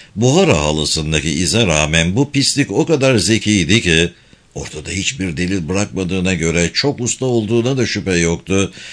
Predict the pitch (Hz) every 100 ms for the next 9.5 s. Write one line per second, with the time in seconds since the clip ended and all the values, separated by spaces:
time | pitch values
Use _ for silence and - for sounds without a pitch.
0 | - - 123 147 - 160 131 139 139 143
1 | - 151 156 131 131 131 113 131 120 120
2 | 117 107 127 104 85 87 80 92 98 -
3 | - - 143 151 147 170 147 131 - 135
4 | 120 123 147 131 123 123 139 120 123 131
5 | 120 113 113 92 101 90 90 87 90 92
6 | 76 76 71 67 _ _ _ - - 65
7 | 80 113 90 98 95 117 113 156 117 147
8 | 101 110 95 90 101 98 85 82 82 73
9 | 78 80 73 78 76